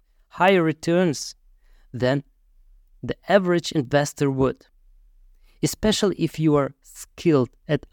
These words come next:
identifying market inefficiencies and taking advantage of short-term trends.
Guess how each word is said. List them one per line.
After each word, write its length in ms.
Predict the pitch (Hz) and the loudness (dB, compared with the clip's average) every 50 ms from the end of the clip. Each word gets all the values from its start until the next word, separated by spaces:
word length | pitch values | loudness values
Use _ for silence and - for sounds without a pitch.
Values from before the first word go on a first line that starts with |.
| - - | -8 -8
identifying 680 | 127 120 120 139 175 175 - 139 - - 117 113 113 | -4 -2 0 0 0 -2 -4 -6 -4 -2 -2 0 0
market 460 | 117 120 135 165 190 196 - 143 - - | 2 2 2 2 2 0 -2 -4 -6 -4
inefficiencies 1120 | - - 165 180 170 143 _ _ - 185 - - 151 - - - - - - - _ _ _ _ _ _ _ _ _ _ _ _ _ - | -2 0 2 2 2 0 _ _ -6 -4 -4 -4 -4 -6 -6 -8 -14 -16 -18 -20 _ _ _ _ _ _ _ _ _ _ _ _ _ -4
and 240 | 143 139 147 - | -2 -2 -2 -4
taking 440 | - - 180 202 - - - 120 - - | -2 -2 -2 -2 -2 -2 -2 -2 -2 0
advantage 840 | - 139 123 123 123 131 151 180 202 180 - 123 127 - - - - _ _ - | -2 -2 -2 0 0 2 2 2 0 -2 -4 -8 -10 -10 -10 -12 -14 _ _ -2
of 260 | 160 151 - - _ _ | -2 -2 -2 -4 _ _
short-term 880 | - - - - - 180 196 208 - - - _ - 220 175 160 147 139 | -12 -10 -6 -2 0 2 2 2 0 -4 -6 _ 0 0 0 0 -2 -4
trends. 580 | - - - 185 151 117 113 - - - - | -6 -4 -2 -2 -2 -2 -6 -14 -18 -20 -20